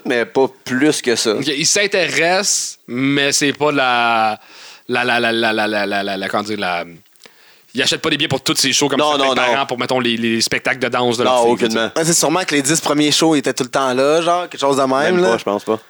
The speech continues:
Speaker 3: Mais, tu sais, à un moment donné, genre, t'as, t'as ta cousine qui fait du théâtre expérimental, tu vas aller en
Speaker 2: Ouais.
Speaker 3: voir un, deux.
Speaker 1: Ouais, non, mais en même temps, euh, c'est, c'est un autre game aussi, là. Si les parents, tu vois ta fille de même se faire varloper dans un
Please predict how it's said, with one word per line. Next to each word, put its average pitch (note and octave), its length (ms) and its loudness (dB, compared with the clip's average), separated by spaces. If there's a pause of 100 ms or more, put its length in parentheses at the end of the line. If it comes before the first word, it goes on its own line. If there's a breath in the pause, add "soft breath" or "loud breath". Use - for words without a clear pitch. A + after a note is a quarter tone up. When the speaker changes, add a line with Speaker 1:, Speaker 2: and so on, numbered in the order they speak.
(120)
Speaker 3:
Mais, A#2 420 0
tu - 60 -6
sais, - 40 2
à D#3+ 40 0
un - 20 0
moment C#3+ 140 0
donné, D3+ 200 0
genre, C3+ 400 2
t'as, A2 140 -6
t'as G2+ 160 -6
ta G2+ 100 -8
cousine C#3 400 -4
qui - 80 -6
fait B2+ 100 -2
du A2+ 120 -10
théâtre A#2+ 260 0
expérimental, A#2 840 -2 (680 soft breath)
tu - 60 -10
vas A2 80 0
aller B2+ 160 2
en A#2+ 120 2
Speaker 2:
Ouais. D3 80 2
Speaker 3:
voir C3 200 2
un, C#3 220 2
deux. C#3 440 0 (400 loud breath)
Speaker 1:
Ouais, D3 80 0
non, F#3 140 2
mais D3+ 60 2
en C#3 60 2
même D3 200 0
temps, G3 160 -2
euh, A#2+ 600 0
c'est, A2+ 200 -2
c'est - 100 -4
un A#2 100 0
autre C3+ 160 0
game D#3+ 140 0
aussi, D#3 240 0
là. D#3+ 100 2
Si D3 200 -2
les D#3+ 120 2
parents, C#3+ 320 0
tu - 140 -6
vois A#2 100 0
ta C3+ 140 2
fille D#3+ 180 0
de C3 80 0
même D3+ 220 0
se - 60 -4
faire B2 180 2
varloper A#2 460 0
dans B2+ 200 0
un A2 60 0